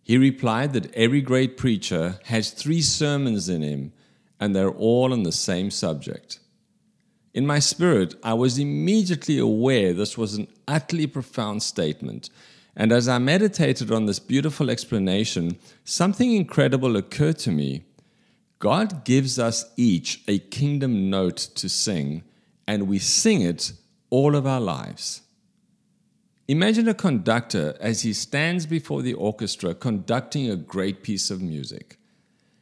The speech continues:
Every time he points to the violinists, they respond by playing the notes of music set before them. They wait for his instruction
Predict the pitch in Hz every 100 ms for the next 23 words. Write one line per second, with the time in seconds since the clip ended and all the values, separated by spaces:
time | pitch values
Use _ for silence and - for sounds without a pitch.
0 | _ - 117 131 143 165 151 160 143 -
1 | 131 127 - 104 101 95 95 101 156 104
2 | 87 - - - - - - 113 139 151
3 | - - 196 160 98 92 104 - 127 123
4 | 113 101 113 120 147 131 175 156 101 -
5 | 110 92 101 113 143 131 101 69 69 -
6 | _ _ _ _ _ _ _ _ - 120
7 | 131 113 113 117 - 117 117 104 92 -
8 | - 95 - - 147 190 185